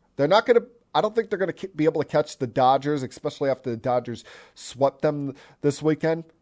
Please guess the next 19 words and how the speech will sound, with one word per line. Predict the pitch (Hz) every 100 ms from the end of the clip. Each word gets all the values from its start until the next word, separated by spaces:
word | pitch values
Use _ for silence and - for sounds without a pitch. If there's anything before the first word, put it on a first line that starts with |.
| _ _ _ _
But | - 170
in | 185
all | 226
likelihood, | 190 190 165 151 -
they're | 135 170
going | 185 165 165 165 -
to | 147
be | 117 135 143 123 113
in | 139 135
the | 120
postseason. | - 127 110 - 147 113 87 -
They're | 135
gonna | 160 190
be | 147 160
a | 151
playoff, | - 139 151 135 120 113 - - - -
uh, | - 117 104 -
team. | - 160 113 78 _ _ _ _ _ _ _ _ _ _ _ _ _ _ _ _ _ _
So, | - 180 156 127